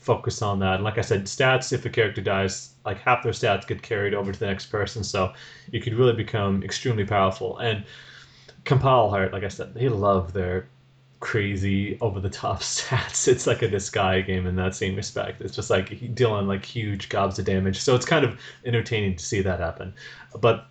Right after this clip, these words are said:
so far, my experience with the game has been, um, super frustrating, uh, very, very grindy, but at least the story is,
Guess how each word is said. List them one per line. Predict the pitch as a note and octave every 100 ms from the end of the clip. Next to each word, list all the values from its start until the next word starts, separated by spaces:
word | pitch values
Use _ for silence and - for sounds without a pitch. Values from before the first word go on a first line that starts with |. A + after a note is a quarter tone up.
| -
so | - G3
far, | E3+ C3 A2+ -
my | A#2+ A#2+ A#2+ A#2
experience | - B2+ G#2+ G2+
with | G2+
the |
game | G#2 G#2
has | G2+ F#2+
been, | G2+ G2 F#2+ F#2+ G2
um, | F#2+ F2+ E2+ E2 - -
super | - F3+ G3+
frustrating, | E3+ D3 C#3 A#2+ A#2 G#2+ -
uh, | G#2+ G2+ G2 G2 - G#2+ A2+ - _ -
very, | C#3 A2 D3+ E3+ C#3
very | C3+ B2 G#2
grindy, | A2+ G2+ F#2+ F#2 F2+ - - _ A2+
but | G2 G#2+ G2 F#2+ - F#2+ -
at |
least | A#2+ C3+ -
the |
story | - - G#2 G2+ G2 G2
is, | F#2+ -